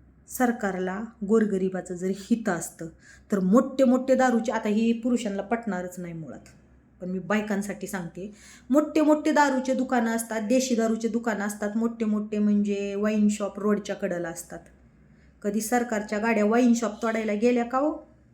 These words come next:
नाही ना? आणि एखादं गरीब रस्त्याला बसून जर भाजी विकायलं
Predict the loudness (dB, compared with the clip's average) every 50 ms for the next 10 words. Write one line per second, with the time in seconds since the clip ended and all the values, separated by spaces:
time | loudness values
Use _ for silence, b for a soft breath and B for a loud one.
0 | -10 -2 0 2 2 2 2 -2 -4 -8 -12 b b b b b b b b 2
1 | 4 6 6 4 4 2 2 2 4 4 4 4 4 4 2 2 0 0 0 2
2 | 2 4 4 2 2 2 2 2 2 4 4 4 4 6 6 6 4 4 2 2
3 | 2 4 4 4 4 4 2 0 0 2 2 2 0 -2